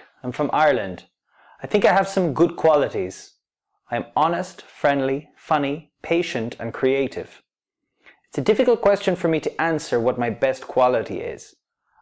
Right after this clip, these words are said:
I like when people say that I am honest and patient. I really think that these are very important qualities in a person.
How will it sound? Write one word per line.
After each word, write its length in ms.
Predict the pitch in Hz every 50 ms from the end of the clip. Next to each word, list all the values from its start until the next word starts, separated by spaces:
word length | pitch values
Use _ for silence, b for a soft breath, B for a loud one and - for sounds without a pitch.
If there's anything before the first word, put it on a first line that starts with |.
| _ _ -
I 80 | 120
like 300 | 131 147 175 202 196 -
when 120 | 160 131 123
people 300 | - 143 - - 120 107
say 300 | - - - 131 127 117
that 160 | 120 113 117
I 60 | 117
am 180 | 110 110 107 -
honest 380 | - 135 143 151 165 160 - -
and 140 | 120 107 -
patient. 560 | - - 139 135 - - - - - - - - _ _ _ _ _ _ _ _ _ _ _ _ -
I 40 |
really 320 | 117 113 143 190 202 208 190
think 320 | - - 170 151 151 127
that 160 | - 113 -
these 240 | - 143 156 147 135
are 80 | 127 110
very 500 | 107 - 143 139 151 160 147 - - _ - - -
important 560 | 127 123 123 - - 175 185 175 156 147 143
qualities 500 | - 151 156 156 135 - - 104 98 95
in 80 | 98
a 120 | 98 - - -
person. 280 | - - - - -